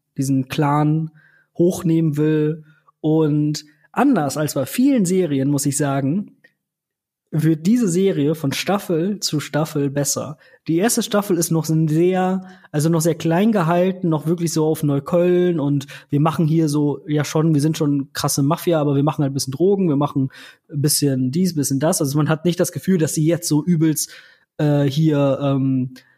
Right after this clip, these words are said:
Pablo Escobar-mäßig unterwegs sind, sondern die haben halt Berlin im Griff, die haben Neukölln im Griff. Aber das war's dann auch irgendwie schon. Und dann wird's aber immer krasser, in der zweiten Staffel mehr Morde, mehr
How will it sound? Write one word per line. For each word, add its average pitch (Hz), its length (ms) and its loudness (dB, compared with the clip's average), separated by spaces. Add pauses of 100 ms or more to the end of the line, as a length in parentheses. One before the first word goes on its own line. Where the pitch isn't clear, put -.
(340)
Pablo 156 320 0
Escobar-mäßig 139 1200 0
unterwegs 135 460 0
sind, 151 100 0
sondern 151 340 0
die 156 160 0
haben 185 120 2
halt 175 140 0
Berlin 190 260 2
im 143 100 0
Griff, 220 240 -2
die - 80 -4
haben 165 120 0
Neukölln 160 360 0
im 143 80 2
Griff. 202 320 -2 (840)
Aber 156 180 0
das 143 160 -2
war's 165 160 0
dann 147 100 0
auch 135 160 -2
irgendwie 135 220 0
schon. 160 420 0 (580)
Und 160 340 2
dann 180 180 2
wird's 180 160 0
aber 160 180 -2
immer 190 200 0
krasser, 180 540 0
in 160 60 0
der 156 100 0
zweiten 170 240 -2
Staffel 156 680 0
mehr 156 340 0
Morde, 160 640 0
mehr 156 420 0